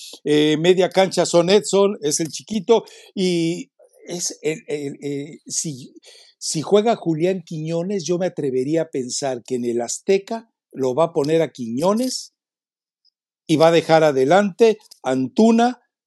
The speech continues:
eh, Irving Lozano y el Chaquito. Y en, eh, y en, en, en Tegucigalpa o San Pedro, donde termine siendo,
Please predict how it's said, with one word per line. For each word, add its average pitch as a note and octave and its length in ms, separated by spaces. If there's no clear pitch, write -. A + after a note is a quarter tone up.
eh, C3 160
Irving F#3 380
Lozano G3+ 600
y C3+ 80
el A#2+ 100
Chaquito. - 500
Y A3 140
en, F#3 140
eh, C#3+ 300
y E3+ 220
en, E3 180
en, E3 260
en D#3+ 180
Tegucigalpa F#3 640
o D#3+ 60
San D3+ 220
Pedro, F3+ 280
donde C3+ 280
termine F3+ 400
siendo, G3+ 400